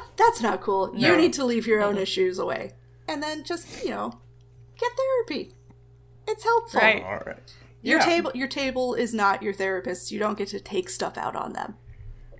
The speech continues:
Speaker 3: Yeah.
Speaker 2: Exactly.
Speaker 3: That's another very important point to remember. For sure.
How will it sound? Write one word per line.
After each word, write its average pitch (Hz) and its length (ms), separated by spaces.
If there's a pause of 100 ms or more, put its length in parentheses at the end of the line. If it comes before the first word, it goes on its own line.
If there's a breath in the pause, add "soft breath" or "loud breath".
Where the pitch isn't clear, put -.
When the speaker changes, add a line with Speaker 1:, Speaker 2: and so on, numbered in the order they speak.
(300)
Speaker 3:
Yeah. 160 300 (180)
Speaker 2:
Exactly. 98 460 (160)
Speaker 3:
That's 180 200
another 175 280
very 170 180
important 170 380
point 185 200
to 170 60
remember. 165 400 (1160 soft breath)
For 170 100
sure. 170 260